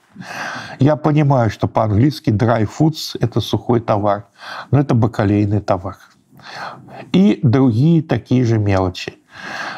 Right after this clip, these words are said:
Постоянное, э, путанье в фамилиях. Это уже общая беда, судя по всему, тут, э, беда компьютерного перевода. И постоянное неумение — это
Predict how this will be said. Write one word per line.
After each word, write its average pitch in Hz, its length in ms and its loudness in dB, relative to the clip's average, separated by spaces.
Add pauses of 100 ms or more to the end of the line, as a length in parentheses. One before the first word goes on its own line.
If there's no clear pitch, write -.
(100)
Постоянное, 147 1120 2
э, 120 360 0 (200)
путанье 101 600 0 (600)
в 120 80 -2
фамилиях. 120 680 0 (320)
Это 131 200 2
уже 110 160 2
общая 135 380 0
беда, 139 280 2
судя 120 220 0
по - 120 -8
всему, 110 260 -4
тут, 113 200 -4
э, 110 160 0
беда 110 300 0
компьютерного 107 640 -2
перевода. 170 680 0 (800)
И 180 340 4 (180)
постоянное 160 760 2
неумение — 156 840 2 (140)
это 120 420 -2